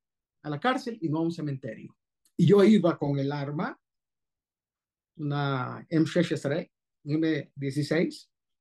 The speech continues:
listo, listo por cualquier cosa. Y así, así me, me pasó. ¿Me entiendes? Entonces, ¿qué significa todo esto? Que uno debe hacer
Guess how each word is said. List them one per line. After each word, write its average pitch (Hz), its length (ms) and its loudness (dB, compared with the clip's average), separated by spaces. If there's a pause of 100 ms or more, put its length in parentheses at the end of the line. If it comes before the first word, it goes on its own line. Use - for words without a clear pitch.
(500)
listo, 302 640 2 (580)
listo 214 300 -4
por 180 160 -2
cualquier 165 380 0
cosa. - 340 -12 (800)
Y 165 120 2
así, 269 360 -2 (680)
así 175 400 -8
me, 180 120 2
me 180 160 4
pasó. 180 520 -8 (500)
¿Me 160 100 2
entiendes? 214 520 2
Entonces, 226 600 0 (140)
¿qué 254 140 -6
significa 208 920 -2
todo 190 240 0
esto? - 460 -4 (400)
Que - 140 -8
uno 240 240 0
debe 220 300 0
hacer 233 360 -2